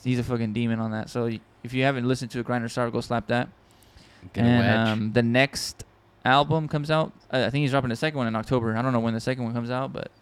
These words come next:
Speaker 2: Yep.
Speaker 1: supposedly he's dropping the second one in October, so
Speaker 2: Yes, sir.
Speaker 1: go slap that. Another one of the homies, Chap D. 'Cause I Felt Like It came out.
Speaker 2: Yep.
Speaker 1: When, was that Monday, Tuesday?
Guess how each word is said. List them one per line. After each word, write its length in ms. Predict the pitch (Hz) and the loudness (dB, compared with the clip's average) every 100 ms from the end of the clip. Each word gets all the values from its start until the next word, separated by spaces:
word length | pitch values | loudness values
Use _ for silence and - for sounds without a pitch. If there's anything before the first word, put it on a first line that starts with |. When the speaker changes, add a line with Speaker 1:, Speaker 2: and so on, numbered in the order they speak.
| - | -6
Speaker 2:
Yep. 200 | 113 - _ | -6 -6 _
Speaker 1:
supposedly 380 | - 147 139 139 | 2 4 6 4
he's 60 | 127 | 2
dropping 220 | 135 123 | 2 0
the 60 | |
second 260 | 117 131 120 | -2 -4 -4
one 80 | 117 | -6
in 100 | 110 | -6
October, 420 | 110 120 110 87 | -6 -4 -4 -6
so 300 | - 104 135 - - - - - - | -6 -6 -8 -12 -20 -20 -20 -20 -16
Speaker 2:
Yes, 160 | 98 104 | -12 -8
sir. 680 | - 143 160 156 147 143 143 | 0 2 4 2 2 0 0
Speaker 1:
go 120 | 147 143 | 0 2
slap 320 | 156 143 - | 4 4 8
that. 420 | 202 202 123 - - - _ - | 10 10 10 2 -20 -20 _ -8
Another 380 | 143 185 247 208 | -2 4 6 6
one 160 | 175 151 | 6 4
of 80 | |
the 100 | 135 | 4
homies, 440 | 135 131 120 110 - | 4 2 0 -6 -2
Chap 380 | 175 180 120 127 | 4 4 4 4
D. 440 | 214 202 127 - _ - - - - - - - - - - - _ - - - - - - _ _ - | 6 6 4 0 _ -20 -20 -20 -20 -20 -20 -20 -20 -20 -20 -20 _ -20 -20 -20 -20 -20 -20 _ _ 4
'Cause 160 | 151 | 8
I 100 | 135 | 8
Felt 260 | 117 190 196 | 8 8 10
Like 200 | 135 123 | 8 4
It 120 | 127 | 0
came 220 | 143 135 127 | 0 2 6
out. 260 | 131 - - | 4 4 -2
Speaker 2:
Yep. 280 | 110 120 - | -2 -2 -2
Speaker 1:
When, 340 | - 131 127 107 | -4 -4 -4 -10
was 120 | 120 | -8
that 120 | 143 | -6
Monday, 320 | 160 196 214 208 | -6 -6 -6 -8
Tuesday? 480 | 196 190 208 214 | -8 -6 -6 -6